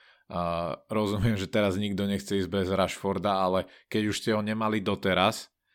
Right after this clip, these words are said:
tak to dvadsiate tretie a dvadsiate štvrté kolo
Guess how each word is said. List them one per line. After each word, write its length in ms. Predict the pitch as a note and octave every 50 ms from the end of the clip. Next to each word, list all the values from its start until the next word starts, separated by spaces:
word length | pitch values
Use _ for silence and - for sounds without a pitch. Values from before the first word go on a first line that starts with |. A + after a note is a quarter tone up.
| _ _ _ _ _ _ _ _ _ -
tak 540 | G2+ F#2 F#2 F2+ F2+ F2+ F#2 F2+ - - -
to 80 | - F#2
dvadsiate 540 | E2+ G2 G#2 G2 - - G2+ - - F#2 -
tretie 320 | G#2 G2+ F#2+ - - G2+
a 60 | F#2+
dvadsiate 420 | F#2+ G2+ G2 - - G2 F2+ - G2
štvrté 480 | - - - G2 F2 - - G2 F2+
kolo 540 | - - G2 F#2+ F#2+ F#2 F#2 F#2+ F#2 - -